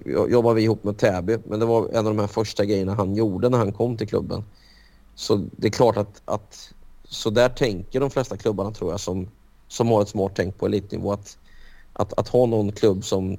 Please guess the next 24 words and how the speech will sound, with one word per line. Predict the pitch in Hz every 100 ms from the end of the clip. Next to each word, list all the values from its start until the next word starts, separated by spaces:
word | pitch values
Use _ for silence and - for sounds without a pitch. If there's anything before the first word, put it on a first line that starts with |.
| -
an-, | - - -
antingen | 101 98 107 104
tillhör | 104 104 95 90 -
organisationen | 104 98 92 - 101 107 82 98 107
eller | 101
som | 98 90
är | 95
en | 92
samarbetsklubb, | - 95 87 101 - 107
det | 92 101 104 98
hjälper | 98 110 95 - 110 107
väldigt | 101 101 90
mycket | 95 - 98
att |
spela | - 101 98
in | 101 95 101 - - - - - -
yngre | 147 117 107
spelare, | 104 110 101 98 101
så | 101 98 90 - - -
själva | - 104
den | 107 117
idén | 104 117
är | 110
bra. | 95